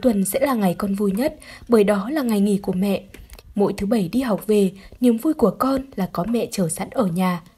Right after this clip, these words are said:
Vì vậy, vừa về đến cổng, con sẽ gọi mẹ thật to, chẳng phải vì có việc gì đâu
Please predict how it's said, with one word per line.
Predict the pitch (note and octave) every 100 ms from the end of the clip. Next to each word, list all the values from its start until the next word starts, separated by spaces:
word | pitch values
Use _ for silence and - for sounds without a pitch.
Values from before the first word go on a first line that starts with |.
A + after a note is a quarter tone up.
| - - _ -
Vì | G3 D#3+
vậy, | F#3 F3+ - _ -
vừa | A3+
về | G3+ F#3
đến | F3 G3+
cổng, | - A3+ E3 - _
con | - D#4+
sẽ | D#4 D#4
gọi | D4+ A#3+
mẹ | A3 -
thật | G3+ G3 -
to, | C4 B3+ - _ -
chẳng | A#3 G3+
phải | G3 F#3
vì | A3
có | G#3 G#3+
việc | C#4+ B3
gì | - F3
đâu | F#3 B3